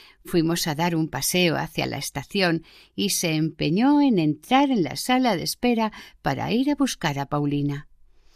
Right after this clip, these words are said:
Corrí adelante con una alegría que daba gloria verla, pero cuando vio que teníamos que volvernos sin subir al tren para ir a buscar a Paulina, se pasó todo el camino llorando.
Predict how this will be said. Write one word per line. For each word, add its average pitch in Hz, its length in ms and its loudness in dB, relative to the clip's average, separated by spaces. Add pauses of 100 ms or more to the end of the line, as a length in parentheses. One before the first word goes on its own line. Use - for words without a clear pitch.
(640)
Corrí 196 380 2
adelante 208 680 2
con 190 200 0
una 254 200 6
alegría 240 560 2
que 240 180 0
daba 262 360 4
gloria 254 400 4
verla, 185 420 0 (500)
pero 208 280 0
cuando 190 360 -4
vio 220 200 -2
que 190 120 -4
teníamos 175 580 -2
que 180 100 -8
volvernos 180 680 -2
sin 170 200 -2
subir 170 400 -4
al 156 160 -4
tren 170 260 -2 (340)
para 165 340 0
ir 269 160 2
a 254 60 -2
buscar 160 500 -4
a 156 100 -6
Paulina, 202 540 0 (280)
se - 280 -2
pasó 185 480 0
todo 262 540 2
el 254 120 2
camino 170 480 4
llorando. 151 640 -2